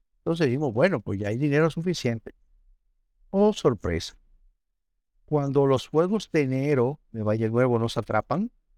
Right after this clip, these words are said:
la, el primer gran descubrimiento de una manera triste que encontramos es que a los bomberos del dinero que dio la presidencia no se pudo, lo como llaman técnicamente, ejecutar.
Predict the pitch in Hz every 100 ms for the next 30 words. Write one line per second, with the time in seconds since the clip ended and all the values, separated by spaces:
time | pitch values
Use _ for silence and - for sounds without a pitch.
0 | _ _ _ _ _ _ - 135 139 165
1 | 180 160 185 165 175 170 - 160 147 135
2 | 143 139 139 127 131 120 120 131 127 113
3 | - _ _ _ _ _ 147 139 - 151
4 | 160 _ _ - 131 127 117 120 127 117
5 | 135 - 190 - - 147 135 127 117 123
6 | 170 185 156 131 117 131 165 143 135 151
7 | - 143 - 120 139 - 123 123 131 180
8 | - - - 139 - - 208 143 107 139
9 | _ _ _ _ - 127 135 123 139 170
10 | 143 131 160 147 135 127 131 - - 180
11 | 180 - 120 101 65 -